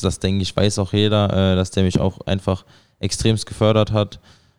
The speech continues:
Ähm, ich bin ja auch wirklich bei dem von null auf hundert, muss man einfach so sagen. Ich glaub, äh, innerhalb von neun Tagen, so wo man eigentlich nie mit trainiert hatte oder ganz, ganz selten vereinzelt, dann direkt jemanden in die Startaufstellung zu stellen und dann, ähm,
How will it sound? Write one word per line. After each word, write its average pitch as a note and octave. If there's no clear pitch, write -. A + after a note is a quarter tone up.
Ähm, F#2
ich -
bin G#2+
ja F#2+
auch F#2
wirklich G2+
bei F#2
dem F#2+
von F#2
null G2+
auf F#2+
hundert, G#2
muss G2
man F2+
einfach G2
so F#2
sagen. F#2
Ich F#2
glaub, F#2
äh, F#2
innerhalb A2
von G#2+
neun A#2
Tagen, A2+
so G#2
wo G#2
man G#2
eigentlich G#2
nie A2+
mit B2
trainiert A2+
hatte G#2+
oder G2
ganz, A2
ganz G#2
selten G#2+
vereinzelt, G#2
dann G2+
direkt G#2
jemanden G#2
in G2+
die G2+
Startaufstellung G#2
zu -
stellen A2
und F#2+
dann, G2
ähm, F#2+